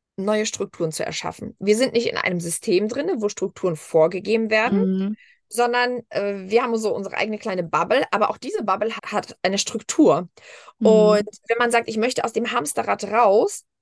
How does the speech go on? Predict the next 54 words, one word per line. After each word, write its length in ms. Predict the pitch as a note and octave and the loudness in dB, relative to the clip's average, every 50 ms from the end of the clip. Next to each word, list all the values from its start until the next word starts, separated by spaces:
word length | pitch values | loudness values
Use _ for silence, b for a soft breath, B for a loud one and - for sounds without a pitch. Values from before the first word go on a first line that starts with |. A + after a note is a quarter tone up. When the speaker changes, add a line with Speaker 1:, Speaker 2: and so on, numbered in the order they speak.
| b b b b b b | b b b b b b
Speaker 1:
dann 160 | - G#3 G3 - | -6 -6 -4 -2
ist 160 | A3+ A3 - | -4 -4 -4
es 160 | A#3+ - - | -6 -4 -4
okay, 400 | - F#3+ - - - G3 A#3 D#4 | -4 -6 -4 -2 -2 0 0 2
das 160 | A#3+ A3+ - A#3 | 0 0 0 -2
hört 100 | G#3 - | -4 -4
sich 220 | - - - - | -6 -8 -4 -4
an 140 | G3+ G#3+ G#3+ | -2 -2 -2
wie 80 | G#3 | -2
so 100 | F#3+ F#3+ | -2 -2
eine 120 | F3 E3+ E3 | -2 -2 -2
Floskel, 600 | - - - D#3 D#3+ - - - - B3+ C#4 F4+ G#4 G#4+ G#4 B B B B B B | -2 0 2 2 2 2 0 -2 0 0 2 2 0 -2 -6 B B B B B B
aber 180 | - G#3+ A3+ A3+ | 0 2 4 4
wenn 100 | A#3 A#3+ | 4 2
du 80 | A#3+ G#3+ | 2 2
dir 180 | A3 G#3+ - | 2 2 2
ein 120 | F#3+ F#3 F3+ | 0 -2 -2
Online-Business 640 | - G3+ G#3+ G#3+ G#3 G3+ G3 F#3+ F#3 F3+ F#3 - | -2 -2 0 0 -2 -2 -4 -6 -8 -8 -10 -8
aufbaust 520 | - - - F#3 F#3 - - F#3+ F#3+ G3 - | -2 0 0 0 0 0 0 0 0 0 -2
und 180 | G3 G3 F#3+ | -6 -6 -4
wenn 180 | F#3+ F#3+ G3 G3 | -4 -4 -4 -4
du, 280 | F#3+ G3+ F#3 F#3 F#3 - - - | -4 -4 -2 -2 -2 -2 -2 -4
ähm, 500 | F#3+ F#3 F#3 F#3 F3+ F3 F3 F3 - - | -8 -8 -8 -8 -8 -8 -8 -8 -8 -6
mit 180 | - F#3+ F#3 - | -6 -2 0 0
deiner 160 | - F3 F#3 | 0 0 -2
Familie 460 | - F3+ F3+ F3+ F3 E3+ D#3 D#3+ D3+ | -4 -4 -2 0 2 2 2 2 2
reist 380 | E3 F#3 A3+ C4+ - B3+ - - | 2 2 2 2 0 -2 -4 -6
und 100 | G3 F3 | -4 -2
dann 140 | F3+ F3 D#3 | -2 -2 -2
auch 120 | - G#3 | -2 -4
noch 160 | A3+ F3 - | -4 -6 -6
Kinder 300 | - C4+ D#4 F#4 C#4 A3+ | -4 -4 -2 0 0 0
hast, 180 | A3 G3 - - | 0 -2 -4 -8
die 20 | - | -8
unterschiedliche 460 | - F#3 F3 - E3 - F3+ F3 F#3 | -8 -8 -8 -10 -8 -8 -6 -4 -4
Bedürfnisse 720 | D#3+ F3 E3+ - A#3 E4 G#4 - C4 A3 A3 - F3+ F3+ | -4 -4 -4 -2 0 0 0 0 -2 -2 -2 -2 -4 -2
haben, 280 | F#3 D#3+ E3 F#3 G#3+ B3+ B B B B B - | 0 0 0 0 0 -4 B B B B B -4
dann 140 | G3+ G3+ | -2 0
erschaffst 340 | - A#3 - D4+ D4 - - | 0 0 0 -2 -2 -2 -4
du 60 | C4+ | -2
dir 240 | A3 A#3+ A#3+ - - | 0 0 0 0 0
ein 180 | G#3+ G#3 G#3 G#3+ | 0 0 0 0
neues 440 | A3+ A#3+ A#3+ G#3+ F#3 F#3 - - - | 2 2 4 4 2 2 -2 -6 -8
Hamsterrad, 760 | F3+ F3 E3+ - - F3+ F3+ D#3+ D#3 F#3+ - B4+ - - _ B B B B B B B B - | -8 -8 -10 -8 -8 -6 -4 -2 -2 -4 -4 -6 -8 -16 _ B B B B B B B B 0
aber 260 | A#3 B3 B3+ B3+ A#3+ | 2 2 2 2 2
was 160 | B3+ C4 B3+ | 2 0 2
ja 100 | - B3+ | 2 0
nicht 180 | B3+ C4+ - A#3 | 0 0 -2 -2
unbedingt 340 | A#3+ B3+ B3+ B3+ B3+ B3+ - | 0 2 2 2 2 0 -4
schlecht 440 | - - C4+ C4 C4+ C4 - - - | -6 -2 0 -2 -2 -2 -6 -6 -2
ist, 320 | - D#3 D#3 - - G3 | -2 -2 -2 -2 -2 2
weil 140 | G3+ G#3 G#3+ | 2 2 4
du 100 | G#3+ A3 | 2 0
entscheidest, 580 | - F#3+ G#3 - G#3 E3+ D#3 F3 F3 - - | -2 -2 -4 -2 -2 0 0 -2 -4 -8 -14